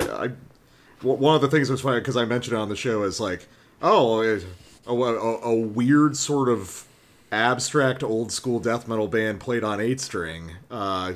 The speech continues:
you know, that's, that's not familiar to me at all," 'cause I did something in a similar vein. Uh, that was one of my bigger bands that I've done.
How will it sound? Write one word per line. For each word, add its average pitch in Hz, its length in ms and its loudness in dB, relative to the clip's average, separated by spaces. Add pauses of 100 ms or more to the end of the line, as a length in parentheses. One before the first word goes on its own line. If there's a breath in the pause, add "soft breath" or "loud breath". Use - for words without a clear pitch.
(140)
you 104 80 -10
know, 107 160 -2
that's, 104 320 -4
that's 127 320 -2
not 104 200 -4
familiar 98 400 -8
to 92 60 -8
me 92 120 -8
at 90 60 -6
all," 92 260 -6
'cause 131 220 -4
I 107 140 0
did 101 340 -2
something 92 580 -4 (1200 soft breath)
in 135 120 0
a 120 80 -2
similar 113 520 -2
vein. 87 600 -8 (180)
Uh, 90 340 -6
that 92 60 -4
was 92 140 -6
one 98 460 -12
of 87 60 -8
my 85 300 -8 (460)
bigger 90 300 -6
bands 87 380 -10
that 90 100 -10
I've 85 200 -12
done. 85 320 -12